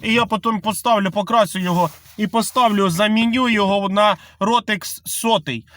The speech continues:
А той півтора кіловата, хай остається, я його зніму і щось тоді теж з ним придумаю.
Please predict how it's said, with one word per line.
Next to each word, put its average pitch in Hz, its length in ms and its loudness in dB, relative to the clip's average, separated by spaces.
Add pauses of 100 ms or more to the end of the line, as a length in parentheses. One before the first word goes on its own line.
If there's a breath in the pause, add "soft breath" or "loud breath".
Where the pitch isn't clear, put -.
(280 soft breath)
А 214 260 2
той 285 280 0
півтора 220 600 2
кіловата, 214 680 0
хай 254 300 -2
остається, 220 580 -2
я 196 160 0
його 190 240 0
зніму 240 500 0 (340 soft breath)
і 233 100 -4
щось 247 220 -4
тоді 220 220 -6
теж 208 220 -4
з 190 180 -4
ним 202 160 0
придумаю. 185 680 -2